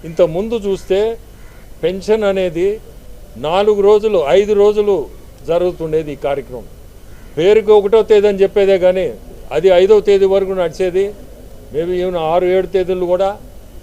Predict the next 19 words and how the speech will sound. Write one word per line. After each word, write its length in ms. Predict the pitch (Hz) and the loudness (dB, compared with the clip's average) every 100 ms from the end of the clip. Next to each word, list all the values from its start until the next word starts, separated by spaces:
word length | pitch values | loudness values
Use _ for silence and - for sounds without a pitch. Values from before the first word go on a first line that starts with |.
| - - - 165 | -20 -20 -10 0
ఈరోజు, 560 | 202 226 220 220 226 - - - - - 135 | 4 6 6 4 4 0 -10 -20 -20 -16 -2
రేపు 220 | 180 214 208 | 2 2 0
ఖచ్చితంగా 540 | 190 185 220 220 214 226 220 | -2 -2 -2 -2 0 -2 -2
పూర్తి 260 | 208 214 208 | -6 -6 -4
చేయాలని 580 | 208 196 196 190 196 196 170 143 | 0 4 4 4 0 -2 -8 -12
ఇన్‌స్ట్రక్షన్స్ 720 | 165 - 208 220 196 - 208 170 - - - - - - - - | -10 -6 -4 -4 -6 -2 -2 -2 -8 -20 -20 -20 -20 -20 -18 -16
అక్కడ 180 | 143 185 165 | -2 0 2
పైనుంచి 500 | 175 185 202 196 208 196 131 - - | 0 0 0 -2 -2 -2 -4 -10 -16
ముఖ్యమంత్రులు 600 | 143 196 202 196 185 190 147 - - - 160 143 | -12 -6 -4 -4 -4 -4 -4 -8 -20 -20 -18 -14
ఇచ్చున్నారు. 540 | - 196 196 190 214 214 - - - - - 120 | -10 0 4 4 2 0 -6 -20 -20 -20 -14 -2
అదే 160 | 160 226 226 | 6 6 6
పట్టుదలతో 600 | 208 208 190 196 175 190 202 - - - - - - - - - - 127 | 2 2 0 0 2 0 0 -2 -16 -20 -20 -20 -20 -20 -20 -20 -14 -8
మనం 260 | 170 165 147 - - - - 107 143 | -8 -8 -12 -18 -20 -20 -20 -14 -10
మంత్రి 260 | 165 185 190 | -6 -2 2
గారు 140 | 185 175 | 2 2
కూడా 120 | 185 170 | -2 -2
ఇప్పుడు 200 | 175 165 160 | -4 -4 -6
రివ్యూలో 400 | 165 180 180 175 143 - - - - - | -2 0 2 2 0 -6 -20 -20 -20 -16
అదే 140 | 131 | -8